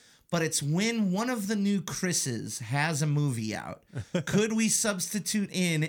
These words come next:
Speaker 1: any other Chris, and would it be as good or effective? So in this, we have Chris Hemsworth playing a crazy cult leader with his shirt off most of the time, or open most of the
Speaker 2: Mm-hmm.
Speaker 1: time. Could Pratt play this character? I don't think so.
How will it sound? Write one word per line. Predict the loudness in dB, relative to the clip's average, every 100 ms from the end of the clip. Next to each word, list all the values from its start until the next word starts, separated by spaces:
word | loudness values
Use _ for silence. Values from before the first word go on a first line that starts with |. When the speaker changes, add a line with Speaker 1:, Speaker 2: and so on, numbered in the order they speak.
| 0
Speaker 1:
any | 0 0 0
other | 0 0
Chris, | -4 -4 -2 -2 -4 -6
and | -4 -2
would | 0 -2
it | -2
be | -2 -2
as | -2
good | -2 -2 -2
or | -2 -4
effective? | -4 -6 -6 -8 -16 -16 -20 -20 -20 -4
So | 0
in |
this, | 2 2 0
we |
have | -2 -2
Chris | -2 0
Hemsworth | 0 0 0 -2
playing | -2 -2 -2
a |
crazy | -2 -2 -2 -4
cult | -4 -4 -4
leader | -8 -10 -10 -14 -18 _ _ _ _ 0
with | 2
his | 2
shirt | 0 0 0
off | -2 -2
most | -4 -2 -4
of | -8
the |
time, | -8 -8 -6 -2
or | 0 0
open | -2 -2 -2
most | -2 -4 -4
of | -4
the |
Speaker 2:
Mm-hmm. | -2 -2
Speaker 1:
time. | -2 -6 -16 -20 -20 _ _ -14 -4
Could | 0 0 0 0 -2 -4 -16 _ _ _ _ _ _ _ _ -8
Pratt | 0 2 0 -2
play | -4 -2
this | -2 -4
character? | -4 -6 -8 -16 -16 -10 -4
I |
don't | -4 -4
think | -8 -8
so. | -10